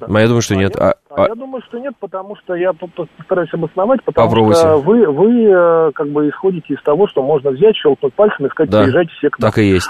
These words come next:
Speaker 1: А так сделать, нет, так сделать невозможно, здесь вопрос доверия.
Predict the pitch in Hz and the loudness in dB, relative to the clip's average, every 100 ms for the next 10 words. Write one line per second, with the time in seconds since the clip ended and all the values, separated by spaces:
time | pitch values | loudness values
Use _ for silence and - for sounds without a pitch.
0 | - 160 302 240 247 247 180 208 165 - | -2 2 2 2 2 0 -2 -2 -2 -2
1 | 240 247 277 262 262 262 302 233 196 202 | -4 -4 -6 -4 -2 0 0 -2 -2 0
2 | 214 214 180 208 170 98 92 | 0 0 2 2 2 -4 -10